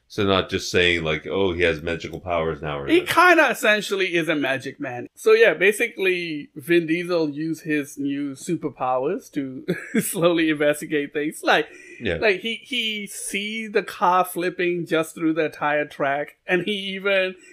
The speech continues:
Speaker 2: get the build and the rough race of the guy who shot Letty Wright even
Speaker 1: Yeah.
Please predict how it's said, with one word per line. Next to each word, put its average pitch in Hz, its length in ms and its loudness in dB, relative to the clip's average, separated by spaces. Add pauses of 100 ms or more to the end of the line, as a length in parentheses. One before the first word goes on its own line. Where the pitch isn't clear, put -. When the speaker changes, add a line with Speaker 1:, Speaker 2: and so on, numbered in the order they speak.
(140)
Speaker 2:
get 175 260 2
the 175 120 2
build 165 720 2
and 151 200 -2
the 147 320 2
rough 151 360 0
race 156 500 -4
of 165 160 -8
the 165 100 -2
guy 156 260 0
who 165 180 -8
shot 190 300 -2
Letty 165 360 0
Wright 165 340 0
even 185 200 0
Speaker 1:
Yeah. 165 60 4